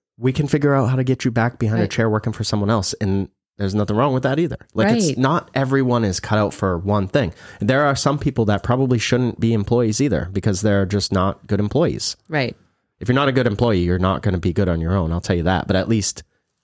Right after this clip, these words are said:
Speaker 1: you don't have somebody else
Speaker 2: I got a tiny human.
Speaker 1: that you follow. You know what I mean?
Speaker 2: Agreed.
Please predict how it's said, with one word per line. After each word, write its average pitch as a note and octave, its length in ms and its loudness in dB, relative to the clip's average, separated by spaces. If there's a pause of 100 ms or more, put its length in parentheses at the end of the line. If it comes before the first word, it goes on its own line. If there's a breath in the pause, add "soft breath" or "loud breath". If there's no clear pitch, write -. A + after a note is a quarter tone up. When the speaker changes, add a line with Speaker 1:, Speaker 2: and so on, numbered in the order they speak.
(440)
Speaker 1:
you A#2+ 80 0
don't G#2 120 2
have G2+ 120 0
somebody F2+ 320 0
else F2+ 380 -2 (2000)
Speaker 2:
I F#3 80 -4
got E3 140 0
a - 20 -8
tiny E3+ 220 -6
human. D#3+ 160 -4
Speaker 1:
that - 120 0
you G2+ 80 0
follow. E2+ 420 0
You A2+ 120 2
know G#2+ 80 2
what G2 100 2
I F#2 40 2
mean? F#2 220 0 (240)
Speaker 2:
Agreed. D#3 280 0